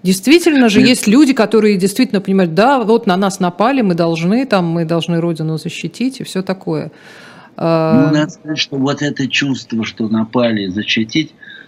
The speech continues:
Speaker 2: а, а, оно не только, м, в стране, оно и выплесну-, выплеснуло за пределы. И надо сказать, что в тех странах, в которых я в последнее время побывал, и в Германии, и во Франции,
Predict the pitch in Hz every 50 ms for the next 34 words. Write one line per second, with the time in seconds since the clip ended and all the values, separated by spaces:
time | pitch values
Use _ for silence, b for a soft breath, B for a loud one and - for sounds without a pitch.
0 | B _ - 98 104 107 107 - 113 110 104 104 110 117 113 113 110 117 120 120
1 | 123 131 127 120 - 151 147 135 120 - 120 117 113 110 113 - - 107 104 104
2 | 104 101 - - - - 113 113 120 127 135 131 120 110 107 110 113 117 120 117
3 | 113 127 131 127 - 120 113 113 113 113 110 - - 117 110 120 113 113 - 107
4 | 101 - 117 113 110 113 107 104 117 110 - 127 131 131 123 117 120 123 127 117
5 | 101 90 85 82 82 87 92 95 101 104 104 98 - - - 107 104 101 101 98
6 | 95 98 - - - 107 101 98 95 95 B B B B _ - 113 104 92 -
7 | - 127 139 143 127 120 - 101 - 104 98 95 - 98 98 95 95 95 B B
8 | B B _ - - 95 - - 107 101 98 95 92 92 90 87 92 95 95 87
9 | 85 85 - 98 92 92 98 95 90 107 127 135 135 120 107 90 80 - 95 90
10 | 92 98 110 120 123 120 113 104 95 85 - 92 87 - - 104 107 117 120 120
11 | 123 113 - - - 101 101 95 95